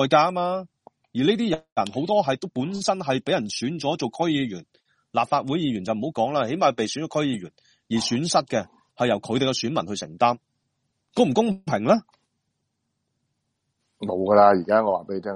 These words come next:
Speaker 2: 佢已經基本上已經去到一個地步，就係呢，直接管治啊。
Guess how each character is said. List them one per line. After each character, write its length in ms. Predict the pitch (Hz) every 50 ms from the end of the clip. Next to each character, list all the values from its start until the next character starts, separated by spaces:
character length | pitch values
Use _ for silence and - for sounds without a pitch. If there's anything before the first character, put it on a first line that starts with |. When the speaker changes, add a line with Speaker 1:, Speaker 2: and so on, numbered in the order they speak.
| 101
Speaker 2:
佢 120 | 101 113 110
已 80 | 123
經 140 | 143 156 156
基 220 | - 185 175 170 151
本 220 | 131 123 131 143
上 200 | 143 117 95 92
已 40 | 98
經 140 | 107 131 131
去 120 | 113 104
到 100 | 101 110
一 20 |
個 100 | 120 117
地 300 | 101 - 95 85 85 85
步， 300 | - - 85 78 78 - - _ _ _ _ _ _ _ -
就 100 | - 95
係 200 | 87 87 87 87
呢， 140 | 95 110 - _ _ _ _ _ _ _ _ _ _ _ _ _ _
直 120 | - 110
接 140 | - - 113
管 260 | - - 101 95 104
治 240 | 120 - - 90 82 80
啊。 180 | 78 78 -